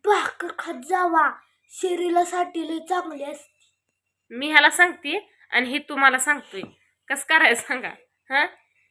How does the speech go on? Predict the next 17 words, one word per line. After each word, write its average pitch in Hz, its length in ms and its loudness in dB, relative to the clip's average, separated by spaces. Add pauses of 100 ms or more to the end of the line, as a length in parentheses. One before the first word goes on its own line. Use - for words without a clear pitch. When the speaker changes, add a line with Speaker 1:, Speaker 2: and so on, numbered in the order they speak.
(200)
Speaker 2:
हाय 392 220 8 (120)
तोपर्यंत 240 480 0
दूध, 208 320 -4
एकदा 254 340 4
म्हैस 262 300 -2
आटली 269 260 4
म्हणजे 233 240 -8
मग 240 80 -6
कुठलं 320 380 -2
दूध? 220 140 -4
Speaker 1:
ताकद 415 480 6
येते 403 240 4
दूध 330 240 -8
खाल्ल्यावर. 277 500 -10 (400)
Speaker 2:
येते 269 280 -10
काय? 165 140 -14 (320)
Speaker 1:
हम्म. 262 160 -20